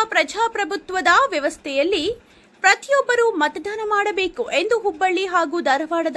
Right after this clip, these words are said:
ಪೊಲೀಸ್ ಉಪ ಆಯುಕ್ತರಾದ ಸಿ ಆರ್ ರವೀಶ್ ಹೇಳಿದರು. ಮತದಾನದ ಶ್ರೇಷ್ಠತೆಯನ್ನು ಎತ್ತಿ ಹಿಡಿದು ಮಾತನಾಡಿದ ಅವರು, "ನನ್ನ ಒಂದು ಓಟಿನಿಂದ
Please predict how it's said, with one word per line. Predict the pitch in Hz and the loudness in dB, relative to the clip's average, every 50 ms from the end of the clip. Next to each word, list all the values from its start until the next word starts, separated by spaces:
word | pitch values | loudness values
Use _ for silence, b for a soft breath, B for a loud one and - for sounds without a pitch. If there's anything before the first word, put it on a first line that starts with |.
| 294 294 | 0 0
ಪೊಲೀಸ್ | 302 - 269 247 254 262 339 392 - B B B B B B | 2 0 0 0 0 0 -4 -6 -6 B B B B B B
ಉಪ | 294 320 - 440 453 | -10 -2 2 4 4
ಆಯುಕ್ತರಾದ | 466 453 440 415 415 - - - 403 392 370 370 359 339 403 508 554 - - - | 6 4 2 0 -4 -4 -6 -4 0 0 2 2 2 0 -2 -2 -2 -6 -14 -10
ಸಿ | - 320 294 269 | -8 -4 0 2
ಆರ್ | 262 262 262 233 | 2 2 2 0
ರವೀಶ್ | 240 240 233 285 403 - - - - - | -2 -2 -2 -4 -6 -6 -8 -12 -12 -8
ಹೇಳಿದರು. | 233 247 226 226 208 214 214 208 202 196 - - _ _ _ B B B B B B B B 311 | -6 -4 -4 -4 -6 -6 -6 -6 -8 -8 -12 -18 _ _ _ B B B B B B B B 0
ಮತದಾನದ | 320 381 392 415 - 539 - 571 571 554 508 415 415 415 453 - | 2 4 4 4 2 0 0 0 0 0 0 4 4 4 4 2
ಶ್ರೇಷ್ಠತೆಯನ್ನು | - - 403 392 453 453 - - 427 - 440 415 392 359 339 339 359 | -2 -6 -6 -4 -4 -4 -6 -6 -4 -2 -2 -2 0 0 -2 -2 -2
ಎತ್ತಿ | 359 349 311 - - 359 | -4 -6 -6 -6 -4 -2
ಹಿಡಿದು | 339 339 277 285 233 302 359 453 | -2 -2 -2 -4 -6 -2 -2 -2
ಮಾತನಾಡಿದ | 480 466 381 339 330 339 349 294 302 294 277 277 240 | 0 2 2 2 2 0 -2 -2 0 -2 -2 0 2
ಅವರು, | 254 233 247 285 311 427 392 359 381 480 480 B B B B B B | 2 4 4 4 2 0 -2 -2 -4 -4 -6 B B B B B B
"ನನ್ನ | 311 349 381 403 427 415 381 | 0 0 0 2 2 2 2
ಒಂದು | 370 311 277 349 370 523 554 554 523 440 381 | 2 2 2 2 2 4 4 2 2 4 2
ಓಟಿನಿಂದ | 359 381 392 - 403 370 359 359 339 320 | 0 -4 -4 -4 -4 -4 -2 -2 -2 0